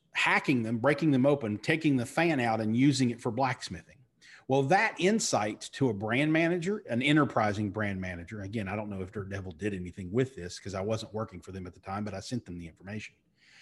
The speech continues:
is, "Hey, let's take our fans and let's produce a, you know, a clip or something to mount it properly for blacksmithers, and let's produce it and market it to blacksmithers." Because if they did that,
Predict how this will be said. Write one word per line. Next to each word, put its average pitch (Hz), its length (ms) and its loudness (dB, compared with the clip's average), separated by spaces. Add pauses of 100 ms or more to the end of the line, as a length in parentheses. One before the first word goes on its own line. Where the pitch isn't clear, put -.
(440)
is, 143 400 2
"Hey, 185 240 2
let's 214 400 0
take 226 240 2
our 151 140 6
fans 123 720 0 (300)
and 147 180 0
let's 170 180 0
produce 147 840 4
a, 120 380 0
you 127 80 -2
know, 104 80 -2
a 95 40 -2
clip 202 400 2
or 139 80 4
something 127 360 0
to 127 100 -2
mount 135 320 2
it - 100 -4 (200)
properly 120 440 0
for 104 180 -6
blacksmithers, 131 920 -2 (340)
and 135 140 2
let's 151 180 0
produce 139 480 2
it 147 160 2
and 123 100 0
market 139 320 4
it 120 120 -2
to 123 80 -6
blacksmithers." 117 680 -4
Because 127 320 -2
if 139 140 -2
they 123 100 0
did 269 380 0
that, - 400 -6